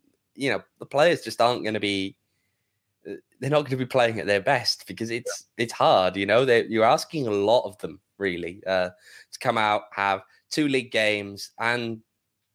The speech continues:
Speaker 1: you know, a cup game in the middle of the week, and to
Speaker 2: Mm.
Speaker 1: do that multiple times within the space of a month. Now, the one good thing about it, at least m-, almost all of those games, in fact, there is one game, I believe, away from home this whole month.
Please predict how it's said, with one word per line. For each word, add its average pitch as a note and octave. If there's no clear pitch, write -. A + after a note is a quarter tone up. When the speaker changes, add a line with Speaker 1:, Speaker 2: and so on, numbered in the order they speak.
Speaker 1:
you A2
know, F2
a F#2
cup -
game G2
in F#2+
the G2+
middle G2+
of F#2
the F#2
week, F#2
and F2+
to -
Speaker 2:
Mm. -
Speaker 1:
do C#3+
that A#2
multiple B2
times A#2
within G#2+
the G2
space G2+
of G2
a F#2
month. F2+
Now, G#2
the A2
one B2+
good B2+
thing B2
about A#2
it, B2
at G#2
least A2
m-, F#2
almost A2+
all A#2+
of G#2+
those G#2
games, G2+
in -
fact, A2
there A2
is G2+
one A#2+
game, C3+
I C3+
believe, C3+
away C#3
from C3+
home C3
this B2+
whole A#2+
month. A2